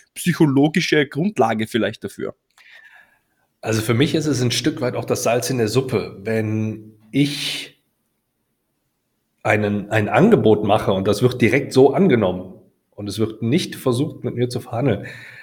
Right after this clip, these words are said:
Speaker 2: dann geht bei mir im Kopf irgendwo ein kleiner Alarmknopf los, der mir sagt, "Hey, du warst zu billig, da ging noch mehr. Wie, wieso ging das so einfach?" Ja, das ist, das ist der, der Punkt aus verkäuferischer Sicht.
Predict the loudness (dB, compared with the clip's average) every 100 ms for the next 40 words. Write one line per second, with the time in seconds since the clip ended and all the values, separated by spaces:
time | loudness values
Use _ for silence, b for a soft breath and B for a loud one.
0 | B _ 0 2 2 2 2 2 4 4
1 | 4 2 0 -2 2 2 2 2 2 2
2 | -2 -2 0 2 2 2 0 2 0 2
3 | 4 4 4 2 2 4 2 0 0 0
4 | 0 -4 -4 0 0 -2 -8 -18 -16 -6
5 | 0 0 0 -4 -2 -2 0 2 2 4
6 | 2 0 -2 -4 -6 -14 _ _ _ _
7 | -14 -8 0 0 0 -2 2 2 2 2
8 | 2 0 -2 -4 -6 -4 -4 -6 -4 -4
9 | -4 -12 -12 -16 -18